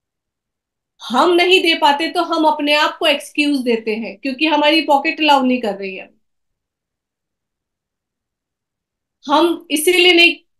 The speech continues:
आ, बोल पाते हैं। हमें लगता है, "नहीं, नहीं, हमारे बच्चे यही छोटी स्कूल में ठीक है।" Right? ये excuses हम किसे दे रहे हैं? खुद को, अपने आप को।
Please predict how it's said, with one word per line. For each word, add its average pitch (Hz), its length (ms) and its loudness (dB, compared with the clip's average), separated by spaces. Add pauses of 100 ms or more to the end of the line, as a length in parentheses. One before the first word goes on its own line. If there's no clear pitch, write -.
(600)
आ, 208 320 -6 (1800)
बोल 262 240 2
पाते 208 300 -2
हैं। 196 220 -8 (540)
हमें 262 180 2
लगता 285 220 0
है, 302 80 4
"नहीं, 302 180 2
नहीं, 311 160 -2
हमारे 254 340 -2
बच्चे 277 480 -2
यही 269 220 -2
छोटी 277 300 -2
स्कूल 277 260 -2
में 277 160 0
ठीक 254 300 -8
है।" - 160 -14 (1600)
Right? 381 280 2 (1600)
ये 330 180 0
excuses 339 600 0
हम 392 240 2
किसे 349 280 2
दे 415 160 4
रहे 294 180 2
हैं? 208 340 -6
खुद 320 260 -2
को, 277 200 2
अपने 285 400 0
आप 285 380 2
को। 202 240 -14